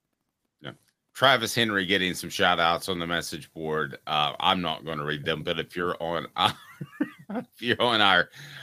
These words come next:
uh, audio platforms, you need to go ahead and get on the video platform as well. I'll read this one.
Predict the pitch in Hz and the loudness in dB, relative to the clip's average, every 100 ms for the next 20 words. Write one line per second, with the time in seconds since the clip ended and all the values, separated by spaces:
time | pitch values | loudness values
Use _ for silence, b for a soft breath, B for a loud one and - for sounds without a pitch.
0 | B - 104 139 139 123 107 113 107 87 | B 0 2 6 6 6 4 6 4 4
1 | 87 101 92 92 98 104 98 87 90 85 | 0 0 0 -2 0 2 2 0 2 4
2 | 82 82 80 - 85 80 71 90 69 78 | 6 4 2 0 0 0 0 -2 -2 -4
3 | 80 76 71 85 82 73 - 82 78 - | -4 -4 -4 -2 -2 -4 0 0 0 -4
4 | 78 78 73 - 95 82 - 135 156 127 | -6 -6 -6 -4 0 0 2 4 4 2
5 | 82 127 - 90 85 | 2 0 0 -2 -4